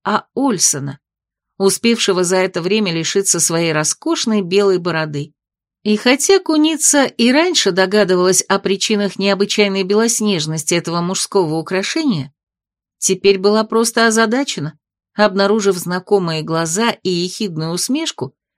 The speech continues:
на моложавом лице плечистого мужчины. Его статность подчёркивали чёрные штаны дорогого сукна, а плечи плотно облегал нарядный кафтан вишнёвого цвета.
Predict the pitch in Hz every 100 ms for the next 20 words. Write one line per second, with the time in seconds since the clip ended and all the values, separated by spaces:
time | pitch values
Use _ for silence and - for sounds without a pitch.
0 | _ - 175 202 208 202 196 180 202 254
1 | 233 214 185 - 226 233 185 - 202 -
2 | 190 185 180 - 156 131 - _ _ _
3 | _ _ _ _ - 180 240 311 - 381
4 | 370 330 - 226 226 320 294 240 220 196
5 | - 247 226 190 175 - 160 156 151 175
6 | 196 208 208 220 214 214 208 220 214 214
7 | _ _ _ - 185 - 160 196 233 -
8 | 240 - 180 269 208 165 - 165 170 165
9 | 214 196 170 190 185 160 156 147 - 254
10 | 262 247 _ _ - 175 180 190 196 185
11 | 175 180 - 160 147 143